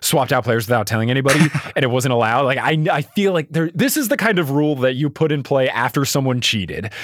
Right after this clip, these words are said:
Speaker 1: This is not just
Speaker 2: Right.
Speaker 1: a rule you think of. <laughs> In nineteen eighty-four, they introduced the clear path foul. This is one that can be confusing.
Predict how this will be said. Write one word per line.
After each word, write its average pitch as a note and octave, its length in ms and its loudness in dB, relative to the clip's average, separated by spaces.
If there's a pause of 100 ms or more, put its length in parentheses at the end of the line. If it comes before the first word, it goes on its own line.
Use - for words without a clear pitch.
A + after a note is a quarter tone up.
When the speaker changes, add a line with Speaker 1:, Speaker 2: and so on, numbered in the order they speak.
(120)
Speaker 1:
This E3+ 180 2
is F#3+ 140 0
not E3 220 0
just A2+ 180 0
Speaker 2:
Right. - 140 4
Speaker 1:
a - 20 2
rule D3+ 100 0
you C#3+ 140 -2
think G#2+ 260 -4
of. G#2 220 -2 (340)
<laughs> D4+ 60 -12 (500)
In E3+ 120 0
nineteen A3 340 -2
eighty-four, B3 640 0 (140)
they C3+ 120 -2
introduced B2 500 -4
the F#3 80 -2
clear F#2 480 -4
path - 480 -6
foul. F2 600 -6
This D3 200 -2
is C3 140 -4
one C3 80 0
that A2+ 80 -2
can F#2+ 100 -6
be F2+ 80 -4
confusing. D#3+ 540 -2